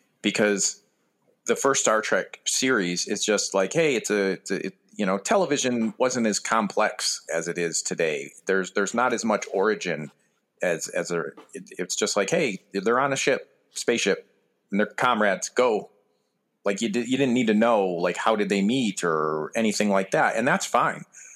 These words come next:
So I think it's, it's, it's an interesting concept to go back and tell that because it's new ground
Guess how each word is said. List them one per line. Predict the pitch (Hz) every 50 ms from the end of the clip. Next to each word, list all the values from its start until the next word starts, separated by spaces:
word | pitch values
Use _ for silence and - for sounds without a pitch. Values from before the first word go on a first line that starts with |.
| - _ _
So | - - 117
I | 127 175
think | 196 - 117 -
it's, | 104 98 - - - - - -
it's, | 117 101 - - - - _ _ _ _ _ _ _ _ _ _ _
it's | - 120 -
an | 214 98 95 -
interesting | 147 170 - - 120 - - 110 98 92
concept | - 123 120 123 - - - 98 90 - -
to | 107
go | 92 101 98
back | 90 101 98 98 98 98 - - -
and | 90 85 -
tell | - - 185 226 220
that | 113 98 87 - -
because | - 107 - 120 104
it's | 110 98 -
new | 113 113 135 156 190 190
ground | - - 123 123 113 98 82 80 92 101 117